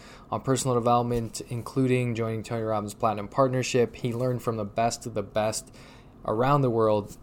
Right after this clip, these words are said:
in all areas of his life, and eventually he got his health back. He got his life back. He found his true purpose, which is sharing his story, and it's inspiring others to live what he calls their big life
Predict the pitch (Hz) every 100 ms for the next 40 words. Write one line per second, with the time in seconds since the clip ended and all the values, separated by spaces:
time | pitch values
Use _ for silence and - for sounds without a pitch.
0 | - - 117 110 135 135 120 113 101 104
1 | 101 98 101 101 - - - - - 120
2 | 120 156 160 151 135 120 123 113 123 -
3 | 113 - - 107 104 110 113 127 135 -
4 | 90 - - - - - 110 - 120 127
5 | 117 120 - 127 131 - 135 - 117 104
6 | 104 107 - 120 135 135 - - 110 113
7 | 120 104 - 104 127 123 - 143 165 131
8 | 120 143 135 - - 120 127 135 120 107
9 | 147 - 117 110 104 104 98 127 117 107
10 | 113 - -